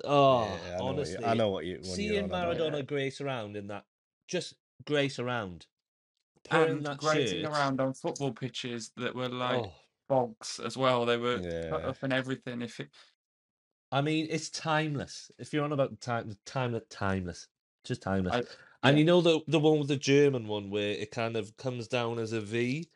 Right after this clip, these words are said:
Speaker 1: and
Speaker 3: Yes,
Speaker 1: then
Speaker 2: The
Speaker 1: goes
Speaker 2: ziggy
Speaker 1: across
Speaker 2: zags.
Speaker 1: the shirt? The ziggy zag one, that were good.
Speaker 3: Ziggy
Speaker 1: Um,
Speaker 3: zagar.
Speaker 1: that was,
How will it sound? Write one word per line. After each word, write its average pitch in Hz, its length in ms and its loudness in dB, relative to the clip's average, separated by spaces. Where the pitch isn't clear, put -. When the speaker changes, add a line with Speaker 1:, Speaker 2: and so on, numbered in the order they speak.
Speaker 1:
and 131 80 0
Speaker 3:
Yes, 143 120 6
Speaker 1:
then 117 100 6
Speaker 2:
The 113 80 4
Speaker 1:
goes 127 100 6
Speaker 2:
ziggy 107 100 6
Speaker 1:
across 95 140 6
Speaker 2:
zags. 87 200 0
Speaker 1:
the 127 80 -4
shirt? 131 440 0
The 120 100 -2
ziggy 131 320 0
zag 101 260 2
one, 110 160 0
that 135 160 -4
were 117 60 -6
good. 117 340 0
Speaker 3:
Ziggy 110 260 2
Speaker 1:
Um, 113 160 4
Speaker 3:
zagar. 151 320 0
Speaker 1:
that 123 200 0
was, 127 200 -6